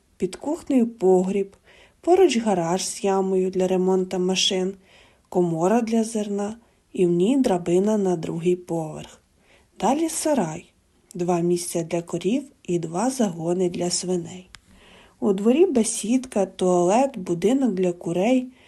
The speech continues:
великий садок, маленький ставок, великий город. Велика територія для новобудов або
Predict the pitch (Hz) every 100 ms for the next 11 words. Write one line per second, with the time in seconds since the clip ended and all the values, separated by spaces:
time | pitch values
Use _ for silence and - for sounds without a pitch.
0 | _ _ 208 285 370 330 294 - 269 185
1 | 170 165 - - _ _ - 180 175 180
2 | 269 349 320 320 - 285 208 170 165 165
3 | - _ _ _ _ _ 185 170 175 254
4 | 262 247 226 214 185 156 - - _ _
5 | _ _ _ _ _ _ - 175 175 208
6 | 254 277 262 180 180 - 175 240 254 196
7 | 180 170 170 170 170 165 180 247 262 170
8 | 165 180 214 233